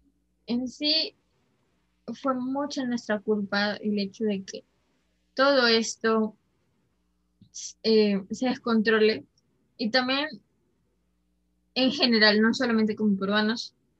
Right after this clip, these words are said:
también el hecho de la desinformación que hubo, el de el, eh, tomar cloro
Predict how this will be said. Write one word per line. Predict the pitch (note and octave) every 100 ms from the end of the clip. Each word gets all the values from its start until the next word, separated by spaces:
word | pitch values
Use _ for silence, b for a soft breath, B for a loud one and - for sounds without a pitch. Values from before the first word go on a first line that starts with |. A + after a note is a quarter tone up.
| _ -
también | C#4 D4+
el | E4+ E4+
hecho | F#4 E4
de |
la | D4 A#3
desinformación | A#3+ - C4 A#3 G#3+ G#3+ A3+ B3 B3
que | B3 B3+
hubo, | A#3+ A3 G#3+ A3 A3 -
el | A3 G#3+ G#3
de | G#3 G3+ G#3+ - _ _ _
el, | - A#3+ A3 G#3 G3+ - _ _ _ _ _ _ _ _
eh, | - A#3+ A3
tomar | A3+ A#3 A#3 - _ _
cloro | C4 G#3+ G#3 G#3+ G#3+ G3+ F#3+